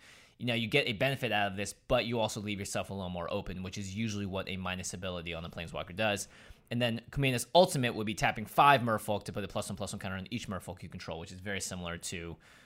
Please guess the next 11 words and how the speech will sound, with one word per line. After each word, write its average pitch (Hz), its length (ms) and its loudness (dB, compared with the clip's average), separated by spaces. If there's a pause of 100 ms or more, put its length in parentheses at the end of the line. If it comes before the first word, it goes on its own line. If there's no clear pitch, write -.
(140)
a 98 60 -2
lot 104 200 4
of 92 60 -4
different 98 200 -6
Planeswalker 95 360 -4
abilities. 87 340 -6
But 117 180 -2
most 165 360 6
importantly, 113 480 2 (100)
you're 123 140 -2
just, 151 240 -2